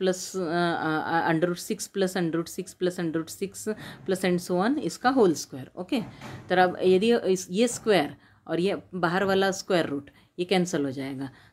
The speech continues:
तो एक्स स्क्वायर की वैल्यू कितनी हो जाएगी? सिक्स प्लस under root six plus under root six plus under root six and so on। मतलब ये जो वैल्यू आ गई under root six plus, ये हमारे x के इक्वल ही आ गई ना, इसकी भी वैल्यू उतनी ही थी।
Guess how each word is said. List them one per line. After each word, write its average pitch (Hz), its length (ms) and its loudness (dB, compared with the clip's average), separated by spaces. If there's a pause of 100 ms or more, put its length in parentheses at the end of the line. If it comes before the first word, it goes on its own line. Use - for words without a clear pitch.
तो 165 60 -6
एक्स 156 220 -2
स्क्वायर 175 240 2
की 180 140 -6
वैल्यू 180 220 0
कितनी 185 280 -6
हो 185 100 -2
जाएगी? 202 320 0
सिक्स - 500 0
प्लस - 440 2 (500)
under 170 260 2
root 175 160 -6
six - 180 -6
plus 190 280 -2
under 165 160 0
root 170 240 -4
six 180 160 -8
plus 180 220 -4
under 170 160 0
root 165 180 -4
six 185 140 -6
and 240 200 -2
so 175 100 0
on। 139 140 -2 (380)
मतलब 220 220 4
ये 196 200 4
जो 294 140 4
वैल्यू 226 340 6
आ 208 80 6
गई 170 220 2
under 165 220 -2
root 175 240 -4
six - 140 -10
plus, 170 300 -4
ये 202 60 2
हमारे 202 340 0
x - 160 -10
के - 140 -4
इक्वल 233 260 2
ही 269 80 2
आ 247 60 4
गई 208 180 -2
ना, 143 200 -6 (320)
इसकी 175 240 -6
भी 254 100 2
वैल्यू 247 260 4
उतनी 226 220 -2
ही 190 80 0
थी। 185 200 -6